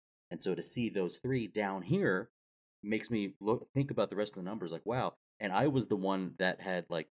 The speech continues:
the closest rankings to the final ranking. But no, I, I liked all three of those. Nausicaa was special. Inherit the Wind was,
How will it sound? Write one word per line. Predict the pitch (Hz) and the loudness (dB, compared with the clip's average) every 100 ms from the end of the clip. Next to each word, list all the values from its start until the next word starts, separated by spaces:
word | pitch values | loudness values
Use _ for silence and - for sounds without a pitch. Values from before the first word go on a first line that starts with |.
| - | -6
the | 87 _ | -6 _
closest | 104 98 - 85 | -2 -2 -6 -8
rankings | 92 90 - 87 87 - | -4 -4 -4 -6 -6 -8
to | 92 85 | -8 -6
the | 82 - | -8 -2
final | 127 135 82 | 0 2 0
ranking. | 78 78 78 - _ _ _ _ _ | -4 -6 -12 -20 _ _ _ _ _
But | 101 87 - | 4 4 2
no, | 107 | 8
I, | 95 117 - | 10 10 10
I | 104 | 6
liked | 110 120 123 | 8 8 6
all | 117 | 4
three | 110 117 | 4 4
of | 110 | 6
those. | 95 98 104 - _ _ _ _ _ _ - | 6 6 2 -6 _ _ _ _ _ _ 2
Nausicaa | 107 92 104 107 | 6 6 4 0
was | 95 | 0
special. | - 92 - 90 - _ _ | 2 2 2 -2 -2 _ _
Inherit | 107 95 104 127 143 | 0 2 2 2 4
the | 104 | 4
Wind | 98 110 90 82 - _ _ _ | 6 6 4 -2 -8 _ _ _
was, | 87 80 76 | 2 2 0